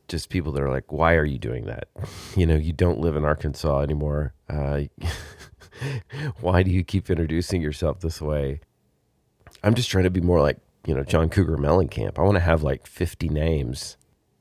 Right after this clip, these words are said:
You know, he had Mellencamp, John Cougar, John Cougar Mellencamp.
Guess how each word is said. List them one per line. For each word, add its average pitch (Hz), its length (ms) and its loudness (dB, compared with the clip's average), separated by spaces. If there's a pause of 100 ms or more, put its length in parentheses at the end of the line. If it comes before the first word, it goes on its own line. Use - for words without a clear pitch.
(480)
You 80 100 -4
know, 78 140 0
he 90 160 2
had 76 240 0
Mellencamp, 101 840 2
John 92 260 2
Cougar, 92 440 2
John 90 240 2
Cougar 95 320 -2
Mellencamp. 92 520 2